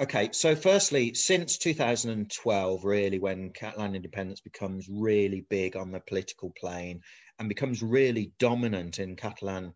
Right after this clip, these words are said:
political culture, it's the major issue. It's got the biggest block of votes. It's got an incredible push on the street. There's sort of three principal narratives that it said.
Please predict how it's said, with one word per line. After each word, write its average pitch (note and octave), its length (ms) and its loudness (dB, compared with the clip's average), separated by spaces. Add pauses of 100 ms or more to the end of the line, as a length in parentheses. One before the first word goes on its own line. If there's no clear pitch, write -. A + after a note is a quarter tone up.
(300)
political G2 480 -2
culture, - 360 -4
it's - 140 -8
the F#2+ 80 -6
major G#2+ 540 0
issue. G2 240 -2
It's F#2+ 120 -8
got F2 160 -8
the G2 140 -8
biggest A2 460 -2
block G2 260 -4
of F2 180 -10
votes. F2+ 640 -8 (380)
It's G2 100 -8
got A2 160 0
an F#2+ 80 -6
incredible G#2+ 640 0
push - 500 0
on G#2+ 140 -4
the G2 80 -2
street. E2+ 420 -2 (300)
There's B2+ 180 4
sort E3+ 260 4
of B2 80 -2
three D3 960 2
principal A#2 600 0
narratives B2 720 0
that G#2 140 0
it - 100 -2
said. G2+ 220 0